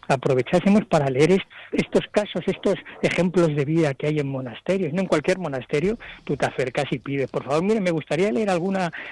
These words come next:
carta de edificación de alguna hermana", tal, y normalmente, normalmente hay sitios donde te la dan sin problemas y algunas incluso están editadas, ¿no?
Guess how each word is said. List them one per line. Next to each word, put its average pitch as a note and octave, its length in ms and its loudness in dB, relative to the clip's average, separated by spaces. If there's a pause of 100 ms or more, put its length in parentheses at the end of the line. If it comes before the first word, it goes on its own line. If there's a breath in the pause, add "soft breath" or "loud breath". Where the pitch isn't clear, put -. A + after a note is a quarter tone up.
(120)
carta E3 320 0
de E3 80 2
edificación D#3 540 0
de G#3 80 2
alguna D#3+ 260 0
hermana", E3+ 400 0
tal, G#3+ 260 0
y E3 140 2 (260 loud breath)
normalmente, F3 800 2 (360 loud breath)
normalmente C#3+ 1200 2
hay C3+ 120 -2
sitios C#3+ 280 0
donde C3+ 220 -2
te B2 120 -2
la A#2 100 -4
dan B2+ 240 -2
sin C#3+ 140 0
problemas E3 380 2
y D#3+ 60 -4
algunas D#3+ 360 0
incluso D#3+ 400 -6
están C3+ 260 -2
editadas, C#3+ 560 0
¿no? E3 140 0